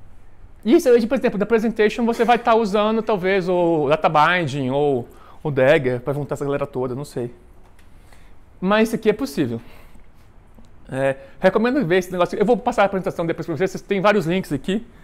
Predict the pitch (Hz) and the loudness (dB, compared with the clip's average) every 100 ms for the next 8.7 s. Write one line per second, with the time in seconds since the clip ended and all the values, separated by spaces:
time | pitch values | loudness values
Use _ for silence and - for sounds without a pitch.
0 | - - - 185 196 226 208 175 147 - | -20 -8 -2 0 2 2 0 -2 -4 -6
1 | 107 - - - - - - - - - | -12 -12 -20 -20 -20 -20 -20 -20 -20 -20
2 | - - - - 240 277 226 202 277 302 | -20 -20 -20 -4 2 4 4 4 4 2
3 | - - - - - - 180 220 240 240 | 0 -8 -20 -20 -10 0 0 2 0 0
4 | 233 240 208 233 240 240 240 214 165 180 | 0 2 4 4 4 2 2 -2 -2 -2
5 | 208 302 330 262 233 214 - 202 254 415 | 0 0 2 2 2 -2 -2 2 2 2
6 | - - - - - 214 240 240 220 240 | -4 -16 -20 -20 -6 0 2 4 2 2
7 | 226 202 147 127 117 - 262 294 302 254 | -2 0 0 0 -2 0 2 4 4 4
8 | 208 175 147 165 151 135 | 6 8 10 8 6 2